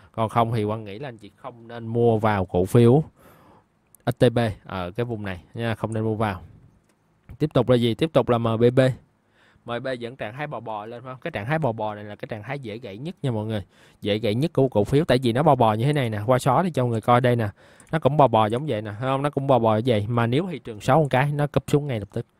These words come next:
Nó giọng cho hai cây xuống rồi nó mới giật lên lại ngay lập tức. Nó thành ra trạng thái này thì Quang nghĩ là anh chị nên chặn lại cổ phiếu. Thật ra cái con này nó khá giống con H C M nha mọi người.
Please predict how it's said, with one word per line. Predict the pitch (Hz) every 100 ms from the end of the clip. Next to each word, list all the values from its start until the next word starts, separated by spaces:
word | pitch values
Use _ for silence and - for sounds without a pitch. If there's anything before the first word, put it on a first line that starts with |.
| _ - -
Nó | 156
giọng | 156 98 107
cho | 117
hai | 123 131
cây | 120 123 123
xuống | 127 147
rồi | 143
nó | 107
mới | 127
giật | 123 117
lên | 120
lại | 104 98
ngay | 117
lập | 107 -
tức. | 135 _ - -
Nó | 139
thành | 165
ra | 135 135
trạng | 131 123
thái | 151
này | 160 127
thì |
Quang | 110 120
nghĩ | 120 107
là | 151
anh | 131 120
chị | 104
nên | 110 123 123 _ -
chặn | 107 90 104
lại | 110 92
cổ | 113 101
phiếu. | 104 120 139 - - - -
Thật | 123
ra | 147 143
cái | 170
con | 143 139
này | 135
nó | 127 -
khá | 170
giống | 170 175
con | 180 151
H | 180 -
C | 147
M | 135 120 107
nha | 117
mọi | 120
người. | 117 110